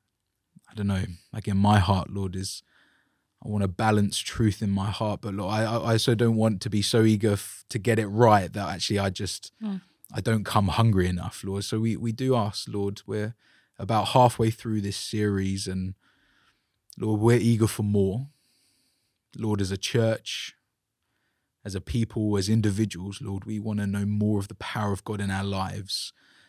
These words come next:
Speaker 1: Ultimately, Lord, for your glory,
Speaker 2: Mm.
Speaker 1: that we would witness, um, to your glory, to your name, actually, all, all the greater, Lord. It's ultimately all for your glory. But, Lord, we wanna,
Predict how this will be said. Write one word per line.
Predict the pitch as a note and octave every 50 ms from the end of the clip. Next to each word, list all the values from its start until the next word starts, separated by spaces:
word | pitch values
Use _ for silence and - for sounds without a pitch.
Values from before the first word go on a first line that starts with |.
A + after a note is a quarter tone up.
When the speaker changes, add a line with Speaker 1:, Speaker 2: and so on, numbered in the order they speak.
| _ _ - -
Speaker 1:
Ultimately, | C#3+ D3+ C#3+ - - B2+ G#2+ G2 F#2+ F#2+
Lord, | F#2+ G2 G#2 G#2 G#2
for | - - G#2+
your | G#2+ C3 C3 A2+
glory, | G2+ G2 A2+ A#2 A#2+ A2+ G2 F2+ E2 E2+ G#2 - - G#2+
Speaker 2:
Mm. | A2 G2+ F#2+ - _
Speaker 1:
that | - G#2+ G#2
we | G#2 C3 B2+ A2
would | G#2+ A2 G2+ G2
witness, | G#2 G#2+ A#2 B2+ - - G#2 F#2+ F#2+ - - - - - - _ _ _ _ _ _ _ _ _ _ _ _ _ _ -
um, | G2 G2+ G2 F#2+ F#2+ F#2 F#2+ G2 F#2+ F#2 F#2+ F#2 G2+ G#2+ _ _ _ _ _ _ _ _ _ _ _ _ _ _ _ _ _ _ _ _ _ - - _ _
to | - - A#2
your | G#2 G#2+ G#2 G2+
glory, | G2 G#2 G#2+ G#2+ G#2+ G2+ G2+ G2
to | - - G#2+
your | G#2+ G#2 G#2
name, | G2+ G2+ G#2+ G#2 G2 F#2+ F#2+ F#2 G2+
actually, | G2+ G2 F#2 - - G2 G2+
all, | G2+ G2+ G#2+ G#2+ G#2+ -
all | - A2+ A2+
the | G#2+ G#2+
greater, | F2+ - A#2+ B2 A2+ - -
Lord. | F#2 F#2 F#2+ F#2
It's | G2 - -
ultimately | B2 C#3 C3+ - - A2+ G2 F#2+ F2+ G2+ G2 G2
all | A2+ B2 A#2+
for | A2+ - - G#2
your | G2 G2+ G2+ G2+ G2
glory. | - G2 F#2+ F#2 D#2+ D2+ - A2+ - -
But, | - A2 G#2 G#2+
Lord, | G#2+ G#2+ G#2+
we | G#2+ A2+
wanna, | A2+ A#2 A2+ G#2+ G#2 G2+ G2+